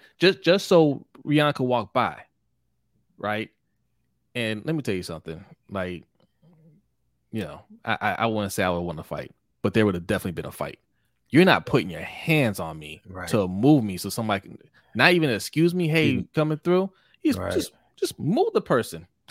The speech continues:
Speaker 2: Mm-hmm.
Speaker 1: Oh, no, no, no, no,
Speaker 2: Oh,
Speaker 1: no,
Speaker 2: yes.
Speaker 1: no. But, yeah, but that's what they do, right? And I know her security detail has done that before.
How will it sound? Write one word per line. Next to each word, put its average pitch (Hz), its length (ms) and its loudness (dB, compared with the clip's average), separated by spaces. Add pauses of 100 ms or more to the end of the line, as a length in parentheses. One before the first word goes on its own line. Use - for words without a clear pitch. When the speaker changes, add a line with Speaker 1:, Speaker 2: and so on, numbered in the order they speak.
(200)
Speaker 2:
Mm-hmm. 104 440 -2
Speaker 1:
Oh, 120 140 -8
no, 85 380 -16
no, 110 200 -6
no, - 0 -
no, 85 180 -14 (140)
Speaker 2:
Oh, - 60 -20
Speaker 1:
no, - 20 -20
Speaker 2:
yes. - 160 -16
Speaker 1:
no. 95 100 -16 (480)
But, 151 280 6 (260)
yeah, - 180 6
but 185 100 4
that's 202 200 2
what 196 140 -2
they 185 160 0
do, 208 360 0 (560)
right? - 320 -2 (100)
And 160 120 0
I 185 100 2
know 180 320 0
her 165 140 4
security 117 480 -4
detail 87 600 -10 (300)
has 107 220 -2
done 101 200 -6
that 82 180 -12
before. - 440 -16